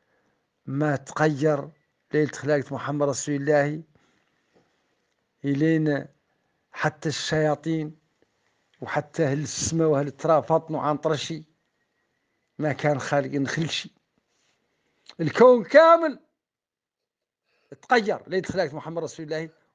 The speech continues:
و، و، و، و، و، وفهم اللو-، الكون كامل فهم عن خلق شيء ما كان خالق. لا، ما حد ينكروا أخوتي. هذا بيكم انتم تغيروا من روسكم، تحسدوا روسكم. ولا أنا مسمينه عيد،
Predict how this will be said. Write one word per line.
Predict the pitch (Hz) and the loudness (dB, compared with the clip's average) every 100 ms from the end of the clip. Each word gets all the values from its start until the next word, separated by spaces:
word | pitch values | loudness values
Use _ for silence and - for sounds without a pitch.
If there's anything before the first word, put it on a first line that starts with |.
| _ - | _ -10
و، | 160 156 - | -8 -8 -10
و، | 156 151 139 - | -10 -8 -8 -10
و، | 143 143 - | -8 -6 -6
و، | 151 147 131 | -4 -4 -4
و، | - 143 - - 151 | -6 -10 -8 -10 -10
وفهم | 156 - 220 202 | -10 0 2 4
اللو-، | 196 208 | 4 4
الكون | 196 - 214 | 2 2 2
كامل | 175 208 196 | 4 4 4
فهم | 139 175 | -2 -6
عن | 175 | -6
خلق | - 175 | -6 -10
شيء | 151 - | -10 -6
ما | 170 | -4
كان | 147 147 | -4 -4
خالق. | 123 101 - _ _ _ _ _ _ _ _ _ _ _ _ _ | -8 -12 -14 _ _ _ _ _ _ _ _ _ _ _ _ _
لا، | 160 | -4
ما | 113 127 | -2 -6
حد | - 131 123 | -6 -6 -6
ينكروا | 123 123 120 | -4 -4 -4
أخوتي. | - 180 - _ _ _ _ _ _ _ _ _ _ - | -4 -8 -12 _ _ _ _ _ _ _ _ _ _ -2
هذا | 156 | 0
بيكم | 139 135 135 | 2 0 -4
انتم | 127 135 | -6 -8
تغيروا | 127 - 156 | -4 -2 0
من | 156 | 0
روسكم، | 190 185 - 139 | 0 -2 -4 -10
تحسدوا | - - - 190 | -8 -8 -4 -2
روسكم. | 214 - 120 104 _ _ _ - _ _ _ - | -2 -6 -16 -20 _ _ _ -20 _ _ _ 2
ولا | 311 277 | 6 8
أنا | 233 | 6
مسمينه | 214 - 214 202 208 202 | 2 2 2 2 2 0
عيد، | 165 202 - | 0 -2 -6